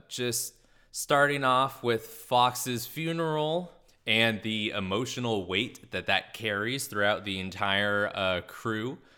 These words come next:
Um, everyone's a bit upset about this, especially Ash, uh, who ends up, you know, sort of running off into the distance to go be alone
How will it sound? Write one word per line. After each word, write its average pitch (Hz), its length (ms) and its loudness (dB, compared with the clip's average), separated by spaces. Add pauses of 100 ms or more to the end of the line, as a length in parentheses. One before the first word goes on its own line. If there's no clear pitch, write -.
(400)
Um, 90 280 -4
everyone's 98 520 0
a 90 40 -4
bit 98 180 0
upset 95 360 0
about 98 340 0
this, 104 320 -2
especially 101 640 -2
Ash, 98 640 2
uh, 92 360 0
who 98 160 -4
ends 95 220 -2
up, 95 240 -2 (280)
you 95 80 -8
know, 90 220 -4
sort 95 220 -6
of 92 160 -8 (420)
running 107 420 0
off 107 340 0
into 101 240 -6
the 92 140 -4
distance 110 640 -6
to 107 100 -10
go 98 320 2
be 101 400 0
alone 101 720 -2